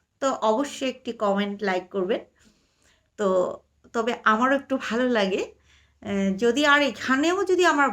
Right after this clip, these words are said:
বলাতে কোনো ভুল হয়ে থাকে তো সেটাও আপনারা আমাকে কমেন্ট করে বলবেন। তো আমি, আমার এখানে কোনো, আমি কোনো রাগ হব না বা আপত্তি নেই আমার কোনো,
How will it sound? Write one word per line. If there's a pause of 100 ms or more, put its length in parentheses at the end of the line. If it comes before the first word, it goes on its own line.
বলাতে
কোনো
ভুল
হয়ে
থাকে (280)
তো
সেটাও
আপনারা
আমাকে
কমেন্ট
করে
বলবেন। (460)
তো
আমি,
আমার
এখানে
কোনো, (260)
আমি
কোনো (500)
রাগ
হব
না
বা
আপত্তি
নেই
আমার
কোনো,